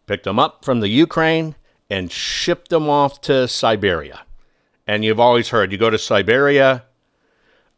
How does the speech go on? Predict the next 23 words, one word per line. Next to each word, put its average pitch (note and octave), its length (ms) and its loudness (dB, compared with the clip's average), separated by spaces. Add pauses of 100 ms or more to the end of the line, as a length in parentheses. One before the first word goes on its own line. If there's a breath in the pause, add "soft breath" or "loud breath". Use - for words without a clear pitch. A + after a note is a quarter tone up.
uh, F#2 720 2 (180)
you A#2 260 0
don't A#2+ 260 2
come A2 240 -4
back. - 380 -2 (1700)
This D3+ 240 2
has F#3 220 2
been E3 260 2
studied A#2+ 920 0
over C#3 300 2
the G#2+ 140 -6
years. G2+ 540 -2
There's G2 160 -4
been A#2+ 240 0
many D#3 280 0
articles C3 920 0 (140)
written A#2 380 0
about E2+ 320 0
it F2+ 220 -4 (800 soft breath)
because C#3 680 2 (100)
it D#3+ 180 2
has E3+ 380 -2
become A#2 920 -2